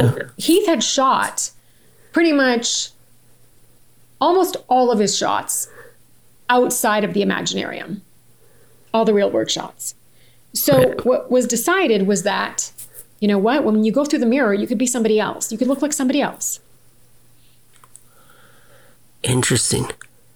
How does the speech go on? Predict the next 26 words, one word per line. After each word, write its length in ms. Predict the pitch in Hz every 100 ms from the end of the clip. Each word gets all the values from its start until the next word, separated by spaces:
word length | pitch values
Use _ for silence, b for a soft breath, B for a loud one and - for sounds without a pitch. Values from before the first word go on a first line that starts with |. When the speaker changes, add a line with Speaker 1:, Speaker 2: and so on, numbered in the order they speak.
| _ _ _ - - _ _ _ _ -
Speaker 2:
Nothing 840 | 233 247 285 339 311 320 269 247
changed 540 | 240 277 302 226 175 196
in 100 | 202
the 60 |
script 580 | 180 - 254 220 - - _ -
other 260 | 247 247 220
than 180 | 214
the 80 | 208
concept 840 | 208 - 247 233 196 190 - - - _ _ _ -
of 120 | 196
when 140 | 220
you 80 | 214
go 240 | 175 220 220
through 180 | 233 202
the 100 | 196
mirror, 600 | 202 214 196 - - _ _ _
you 160 | 196 208
could 220 | 180 170
be 160 | 220 196
somebody, 400 | 190 185 170 -
you 100 | 202
could 120 | 220
look 220 | 196 196
like 140 | 180 175
somebody 360 | 185 156 123
else. 440 | - - - -